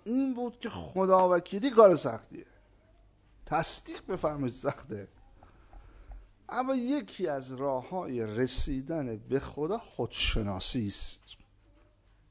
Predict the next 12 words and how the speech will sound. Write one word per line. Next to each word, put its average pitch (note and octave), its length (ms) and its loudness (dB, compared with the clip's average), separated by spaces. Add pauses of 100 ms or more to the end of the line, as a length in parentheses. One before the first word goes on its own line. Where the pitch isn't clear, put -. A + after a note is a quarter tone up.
(1600)
من C#3+ 480 6 (120)
عرف A#3 420 2
نفسه G3 680 -2
فقد D3 400 0
عرف G#3 680 4 (2000)
شما B3+ 260 6
بناس G3+ 460 4
از F3 140 -6
خودت C#4 440 0
به E3 120 -6
خدا A2 360 -6
برسی. - 500 -12